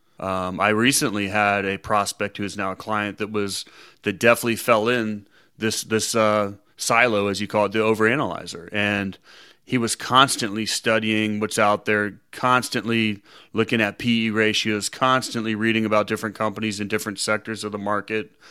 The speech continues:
And all it did was create nothing but fear. And that fear turned into, "I'm not gonna do anything."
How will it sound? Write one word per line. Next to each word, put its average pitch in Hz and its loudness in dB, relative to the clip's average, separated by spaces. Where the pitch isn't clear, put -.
And 107 0
all 120 6
it 104 0
did 113 4
was 101 0
create 104 0
nothing 107 -2
but 101 -2
fear. 87 -8
And 107 2
that 107 2
fear 127 2
turned 107 0
into, 101 -2
"I'm 107 0
not 101 0
gonna 98 -4
do 92 -4
anything." 92 -10